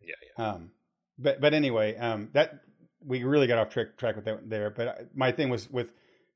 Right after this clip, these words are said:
Speaker 2: Nintendo, I, I often have that, uh, a very skeptical eye to some of the fav-, the, I'm doing air quotes, favorite games,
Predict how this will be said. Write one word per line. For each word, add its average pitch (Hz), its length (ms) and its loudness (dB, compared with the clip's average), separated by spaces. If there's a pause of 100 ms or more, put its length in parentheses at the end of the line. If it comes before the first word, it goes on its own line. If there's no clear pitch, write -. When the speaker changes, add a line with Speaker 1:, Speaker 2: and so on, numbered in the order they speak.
(200)
Speaker 2:
Nintendo, 139 800 2
I, 127 120 -2
I 143 200 4
often 156 320 2
have 120 580 -2
that, 110 320 -2 (260)
uh, 120 160 -8
a 120 80 -4
very 123 200 0
skeptical - 640 -2
eye 117 280 -2
to 117 100 -10
some 117 220 -4
of 104 80 -4
the 104 60 -10
fav-, 117 380 -8
the, 110 120 -8 (140)
I'm 107 180 -10
doing 110 160 -8
air 104 160 -8
quotes, 104 300 -10
favorite 113 420 -4
games, 110 400 -8